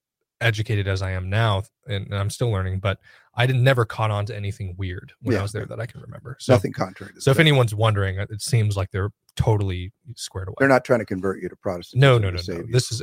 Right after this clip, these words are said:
Speaker 1: it's all like, "Hey, this is how we help, and this is where God is walking through you with that
Speaker 2: Good.
Speaker 1: process." So going through the Bethesda, day one, they say, "This is gonna be, these four days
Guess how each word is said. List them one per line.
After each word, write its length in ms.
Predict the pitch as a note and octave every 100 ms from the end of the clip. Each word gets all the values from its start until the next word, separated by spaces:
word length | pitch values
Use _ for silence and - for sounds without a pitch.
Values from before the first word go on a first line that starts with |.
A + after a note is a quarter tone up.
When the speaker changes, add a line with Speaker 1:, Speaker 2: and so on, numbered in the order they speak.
| -
Speaker 1:
it's 200 | G#2+ - -
all 300 | A2+ A#2 G#2+
like, 220 | F#2+ -
"Hey, 140 | A2+
this 200 | G2+ A2
is 80 | -
how 100 | -
we 120 | G#2 F#2+
help, 260 | A2 G#2+
and 180 | - G#2
this 200 | G2 -
is 120 | G2
where 240 | G2+ F#2+ F2+
God 240 | F#2+ F#2+
is 100 | F#2+
walking 300 | F#2+ F#2 -
through 140 | G#2+ -
you 40 |
with 100 | -
that 100 | -
Speaker 2:
Good. 120 | - F#2
Speaker 1:
process." 300 | D#2 - -
So 220 | - A#2 - _ _ _ _ _ _ _ -
going 200 | B2+ C3+
through 100 | B2+
the 120 | A2 -
Bethesda, 420 | A2 B2 A2+ G2
day 160 | A2 A2
one, 180 | G#2
they 80 | G2
say, 260 | F#2+ G2+ F#2+ - - - _
"This 300 | - A#2 C#3
is 100 | D3
gonna 220 | C3+ A#2+ A#2
be, 160 | G#2+
these 240 | A2 C3 -
four 220 | F3 F3
days 460 | A#2+ G2 F#2 A2